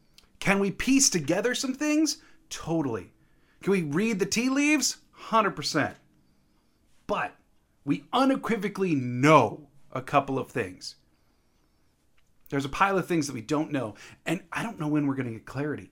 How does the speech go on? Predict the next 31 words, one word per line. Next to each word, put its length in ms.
either. 360
Okay? 260
We're 140
gonna 160
dive 320
into 180
this. 300
It 100
may 280
not 260
be 120
quick. 540
We 180
may 240
know. 400
Maybe 220
Rodgers 460
is 100
going 360
to 100
get 120
traded. 380
Maybe 220
Rodgers 340
is 140
going 400
to 240
retire. 600
But 180
we 180
don't 360